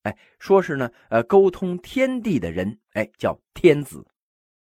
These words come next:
等秦王嬴政完成了统一之后啊，他说呀，三代统治者都称王，我还要称王，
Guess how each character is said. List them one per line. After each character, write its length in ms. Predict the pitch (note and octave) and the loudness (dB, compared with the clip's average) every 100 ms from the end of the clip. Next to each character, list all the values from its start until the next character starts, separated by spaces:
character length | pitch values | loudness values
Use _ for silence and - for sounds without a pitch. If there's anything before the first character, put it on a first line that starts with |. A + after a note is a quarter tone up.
| _ _ _ _ _ _ _ | _ _ _ _ _ _ _
等 260 | A2 G2 | -4 -4
秦 380 | F2+ - C#3+ A3+ | -10 -6 -4 -2
王 220 | C3 C#3+ | -2 -4
嬴 280 | D#3+ F#2+ E3+ | -6 -6 -6
政 300 | G3+ F#2+ D#2 | -8 -10 -10
完 300 | D2+ C#3 G#3 | -8 -6 -6
成 180 | - G2+ | -8 -8
了 100 | A#2+ | -8
统 300 | - - - | -10 -18 -14
一 160 | G#2 | -12
之 160 | C#3 D#3+ | -8 -10
后 300 | D#3+ D#3 B2 | -8 -8 -8
啊， 120 | - _ _ - - _ - | -14 _ _ -20 -20 _ -16
他 160 | A2 | -14
说 240 | G2 F2 D#2 | -10 -10 -12
呀， 100 | _ _ _ _ | _ _ _ _
三 340 | _ - D#3+ D3 | _ -4 -4 -6
代 220 | B2 E2+ | -10 -12
统 240 | - D2 | -16 -20
治 180 | D2 F#2 | -14 -14
者 380 | D#2 D2 C2 - _ _ | -14 -16 -16 -20 _ _
都 160 | B2 A#2+ | -2 0
称 200 | - A2+ | -2 -4
王， 220 | E2+ G2+ _ _ - - _ | -4 -6 _ _ -20 -20 _
我 180 | - G2+ | -12 -12
还 200 | - - | -8 -4
要 100 | E4 | -4
称 200 | - - | -4 -12
王， 160 | D2+ | -14